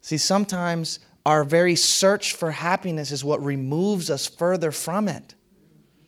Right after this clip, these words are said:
You already have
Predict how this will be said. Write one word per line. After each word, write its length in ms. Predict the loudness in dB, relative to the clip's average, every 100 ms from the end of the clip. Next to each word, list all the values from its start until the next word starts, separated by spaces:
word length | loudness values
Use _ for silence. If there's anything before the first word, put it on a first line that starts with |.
| _ _ _ _ _ _ _ _
You 500 | -8 0 2 2 2 6
already 480 | 6 6 4 2 -2
have 600 | -6 -4 0 0 0